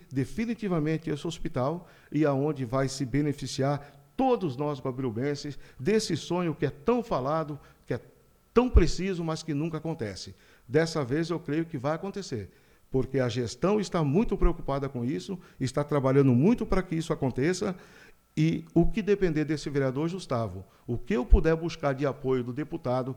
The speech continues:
seja do nosso partido ou não, eu estarei buscando, porque o que eu quero é que Guabiruba seja cada dia melhor,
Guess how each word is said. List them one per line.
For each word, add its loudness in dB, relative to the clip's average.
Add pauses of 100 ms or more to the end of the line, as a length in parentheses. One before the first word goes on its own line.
(160)
seja -2
do -4
nosso -2
partido -4
ou -2
não, -2 (220)
eu 6
estarei 0
buscando, -4 (260)
porque 4
o 0
que -2
eu 2
quero -2 (340)
é 2
que -4
Guabiruba 2
seja -2
cada 0
dia 0
melhor, 0